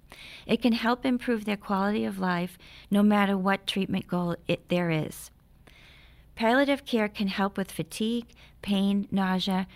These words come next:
shortness of breath, and a whole host of other symptoms that you may have during treatment, where the goal of palliative care is to help you feel more comfortable during your treatment,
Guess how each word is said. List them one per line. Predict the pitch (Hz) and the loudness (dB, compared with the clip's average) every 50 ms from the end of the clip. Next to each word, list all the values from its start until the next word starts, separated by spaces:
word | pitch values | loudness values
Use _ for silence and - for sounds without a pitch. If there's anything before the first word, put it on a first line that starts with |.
| - - - | -20 -20 -12
shortness | - - - 220 - - - 240 240 - | -6 -2 0 0 0 0 -2 -2 -2 -2
of | 240 208 - | -6 -4 -2
breath, | - 196 190 180 185 185 - - - - - - - - - | -2 0 0 0 0 -2 -6 -16 -20 -20 -20 -20 -20 -20 -4
and | - 196 196 | -2 0 0
a | 202 196 - | 0 -2 -4
whole | - - - 240 240 240 247 - - | -8 -6 -4 -2 -2 -2 -4 -4 -4
host | 214 202 208 208 208 208 - - | -4 -2 -2 -2 -2 -4 -4 -4
of | 190 185 - - | -4 -4 -2 -2
other | 185 196 180 196 196 | -2 0 0 -2 -4
symptoms | 190 - - 175 175 170 - 180 175 170 - | -4 -4 -4 -4 -4 -2 -4 -4 -4 -4 -4
that | - 185 175 - - | -4 -6 -6 -2 -2
you | 185 185 | 0 0
may | 185 180 180 185 | 0 0 0 -2
have | 175 170 160 160 160 156 - - - - - _ _ | -2 -2 -2 -2 -4 -4 -10 -20 -20 -20 -20 _ _
during | - 202 196 196 196 196 185 | -2 0 0 2 0 0 -2
treatment, | - - 202 - - 185 - - - - - _ - - - - - - - - | -2 -4 -4 -4 -4 -6 -8 -8 -12 -18 -20 _ -20 -20 -20 -20 -20 -20 -20 -8
where | - 190 196 | -4 -2 0
the | 185 196 190 | 0 -2 -2
goal | 175 196 202 202 214 233 | 0 0 2 2 4 2
of | 240 233 240 | 2 0 -2
palliative | - - 220 208 208 208 208 208 196 - | -2 0 2 2 2 2 0 -2 -4 -6
care | - - 247 226 202 185 - - | -2 0 0 2 2 0 0 -2
is | 190 - | -6 -6
to | - 214 | -6 -8
help | 190 - - 214 220 - - | -6 -4 -4 -4 -4 -2 -2
you | 247 240 | -2 -2
feel | 240 - 208 185 185 | -2 -2 -2 0 0
more | 180 180 180 | 0 0 -2
comfortable | 180 - - 214 214 214 - 190 160 - 165 160 160 - - - - - - - - | -4 -4 -4 -4 -4 -4 -4 -6 -6 -4 -6 -6 -6 -10 -16 -20 -20 -20 -14 -6 -2
during | 190 190 196 202 214 | 0 0 2 2 2
your | 214 233 226 | 0 0 -2
treatment, | - - - 226 220 - - 226 233 233 240 - | -4 -2 -2 -2 -2 -2 -2 -2 0 0 -2 -4